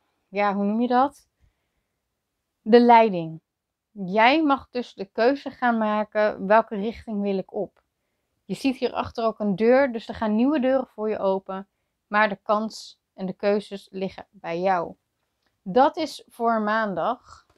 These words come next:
We gaan eens kijken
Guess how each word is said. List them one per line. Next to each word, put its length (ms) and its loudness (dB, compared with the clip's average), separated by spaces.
We 140 -6
gaan 460 2
eens 240 -20
kijken 720 -6